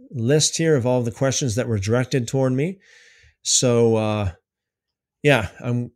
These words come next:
gonna wrap it up very soon here. If you did submit a question that I did not get to, uh, please submit it now, or not forever hold your peace, but at least for today, because we'll be back,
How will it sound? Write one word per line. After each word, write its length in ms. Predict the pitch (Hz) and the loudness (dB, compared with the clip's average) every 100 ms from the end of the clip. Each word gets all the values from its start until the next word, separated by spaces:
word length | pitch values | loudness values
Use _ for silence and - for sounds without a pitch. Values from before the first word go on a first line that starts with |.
| _ | _
gonna 240 | 120 110 104 | -4 -2 -2
wrap 240 | 107 104 | -4 -4
it 60 | 113 | -6
up 160 | 104 | -4
very 200 | 113 107 | -2 -2
soon 360 | 98 - 135 127 | 0 0 0 0
here. 420 | 117 131 127 123 - _ _ _ _ _ _ _ _ _ _ _ _ _ _ _ - | 0 0 -2 -4 -8 _ _ _ _ _ _ _ _ _ _ _ _ _ _ _ 0
If 600 | 165 180 185 147 - - | 4 6 4 -2 -8 -4
you 400 | 165 180 175 143 | 2 4 4 0
did 680 | 117 120 110 156 196 170 151 - | -4 -8 0 2 4 0 -6 -6
submit 340 | - 165 165 | -2 2 2
a 60 | 160 | 2
question 500 | - 180 170 190 170 | 0 0 0 0 0
that 120 | 135 | 0
I 80 | 123 | 0
did 160 | 110 131 | 0 0
not 320 | 120 110 107 | -2 -4 -2
get 200 | 160 156 | -2 0
to, 500 | - 170 160 156 147 | -2 2 2 2 0
uh, 480 | 131 117 113 110 107 | -4 -4 -2 -4 -4
please 420 | 101 - 143 135 | -6 -2 0 2
submit 240 | - 131 135 | 0 0 -2
it 120 | 123 | -2
now, 340 | 127 156 190 | 0 2 2
or 540 | 185 123 120 117 107 - _ _ _ _ _ _ _ _ - | 0 0 0 0 -2 -6 _ _ _ _ _ _ _ _ -8
not 180 | 117 98 | -6 -6
forever 320 | - 117 117 | -2 0 0
hold 240 | 104 113 98 | 0 -2 -4
your 100 | 98 | -4
peace, 240 | 131 143 | -4 -4
but 100 | 117 | -4
at 80 | 104 | -2
least 220 | 117 110 | -2 -2
for 140 | 113 | -4
today, 400 | 101 104 95 131 135 | -4 -4 -4 -4 -6
because 320 | 104 110 98 | -6 -4 -2
we'll 120 | 113 | -4
be 100 | 104 | -4
back, 300 | 104 110 113 | -4 -4 -6